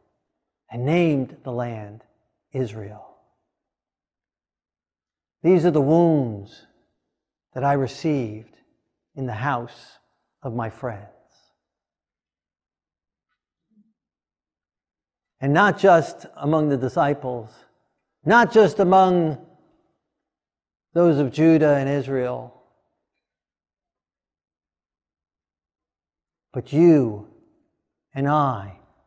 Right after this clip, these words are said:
put those wounds in his hands. These are the wounds I received in the house of my friends.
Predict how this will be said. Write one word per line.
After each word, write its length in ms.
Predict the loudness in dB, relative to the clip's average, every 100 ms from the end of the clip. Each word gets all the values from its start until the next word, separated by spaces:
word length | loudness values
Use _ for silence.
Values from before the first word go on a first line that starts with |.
| _ _ _
put 200 | -4 -2
those 260 | -2 -2 -2
wounds 640 | -2 -2 -4 -8 -14 -20 _ _ _ _ _ _ _ _ -10
in 120 | -6
his 140 | -6
hands. 300 | -8 -12 -14 -20 _ _ _ _ _ _ _ _ _ _ _ _ _ _ _ _ _ _ _ _ _ _ _ _
These 340 | 2 2 2
are 60 | 2
the 100 | 0
wounds 640 | 2 0 0 -2 -6 -10 -16 _ _
I 100 | -8
received 800 | -6 -6 -6 -4 -4 -6 -12 -16 _ _ _
in 100 | -10 -8
the 80 |
house 540 | -8 -6 -8 -10 -20 -20 _ _ _ _ _
of 120 | -12
my 160 | -10 -10
friends. 280 | -12 -18